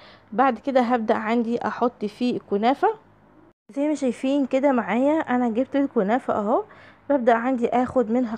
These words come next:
قطعة وأحط عندي في الفنجان زي ما شايفين كده معايا أهو. تمام، وهبدأ أضغط كويس لجوه.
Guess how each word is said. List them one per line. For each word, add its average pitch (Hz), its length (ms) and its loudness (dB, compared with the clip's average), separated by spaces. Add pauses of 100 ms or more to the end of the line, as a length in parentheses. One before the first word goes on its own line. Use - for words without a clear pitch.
قطعة 285 300 2 (1700)
وأحط 285 340 0
عندي 254 400 0
في 269 120 -2
الفنجان 196 460 -4 (1080)
زي 240 120 2
ما 262 60 2
شايفين 247 340 -4
كده 269 200 0
معايا 226 420 0
أهو. 269 260 0 (1900)
تمام، 226 320 0 (840)
وهبدأ 233 440 0
أضغط 226 400 0
كويس 262 520 0
لجوه. 320 440 4